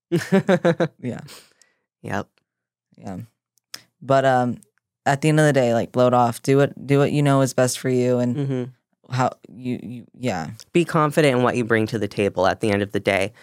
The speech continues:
Speaker 1: Like, don't let other people bring you down. Just be confident in what you provide, who you are, and try to find security within yourself as a person, because that's how you're going to, like, get through the haters.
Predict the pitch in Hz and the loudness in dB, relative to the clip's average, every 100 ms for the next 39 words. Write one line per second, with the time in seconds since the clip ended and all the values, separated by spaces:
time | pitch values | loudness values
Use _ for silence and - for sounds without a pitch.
0 | _ - 110 101 - 127 120 123 117 113 | _ -2 0 0 0 0 2 2 0 0
1 | 113 113 113 117 117 113 110 110 107 104 | 0 0 -2 -4 -2 0 0 0 0 0
2 | 101 104 120 123 _ _ _ _ _ _ | 2 0 -2 -6 _ _ _ _ _ _
3 | _ 131 113 127 - 110 107 120 113 110 | _ 0 0 -2 0 -2 0 0 2 2
4 | 104 113 123 107 98 110 110 117 113 110 | 0 -2 -2 0 0 -2 -4 -4 -2 -2
5 | 98 98 101 110 123 - _ _ _ 120 | 2 2 2 2 -2 -10 _ _ _ 0
6 | 110 107 98 - _ _ _ _ _ - | 2 2 -2 -8 _ _ _ _ _ -4
7 | 127 135 139 127 117 117 - 117 110 110 | -2 0 0 -2 -2 -6 -2 0 2 2
8 | 104 - 113 117 117 107 104 107 101 110 | -2 -6 -4 0 2 2 2 0 0 -2
9 | 98 - 98 - 95 98 - _ _ _ | -2 0 -2 0 -2 -2 -6 _ _ _
10 | - - 113 98 - - - _ _ 123 | -6 0 0 0 -6 -12 -20 _ _ -4
11 | 110 107 - - 113 110 107 104 101 101 | -4 -2 -4 -4 -2 0 2 2 2 2
12 | - 110 - - 98 98 - - - - | 0 -2 -2 -4 -4 -4 -6 -4 -4 -6
13 | 113 - | -10 -14